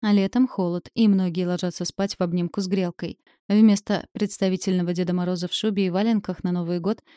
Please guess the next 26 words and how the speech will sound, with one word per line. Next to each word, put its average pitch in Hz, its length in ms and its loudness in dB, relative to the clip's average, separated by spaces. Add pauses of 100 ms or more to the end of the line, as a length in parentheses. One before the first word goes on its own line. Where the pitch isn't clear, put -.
(160)
к - 60 -20
нам 311 140 8
приплывает 226 600 0
на 185 120 0
сёрфе 214 400 -2
загорелый 180 460 0
Санта 175 380 -4
модельной 185 420 2
внешности 208 520 -2
в 214 100 -8
красных 180 440 -4
трусах - 480 -4
и 202 60 2
забавном 175 480 -2
колпачке. - 640 -6 (460)
Кран 190 300 2
в - 20 -8
ванной 208 340 4
здесь 175 340 -4 (260)
открывается 262 500 -2
в 208 40 0
обратную 208 420 0
сторону, 175 540 -4
и, 208 180 -2
конечно 190 520 -2
же, 175 180 -2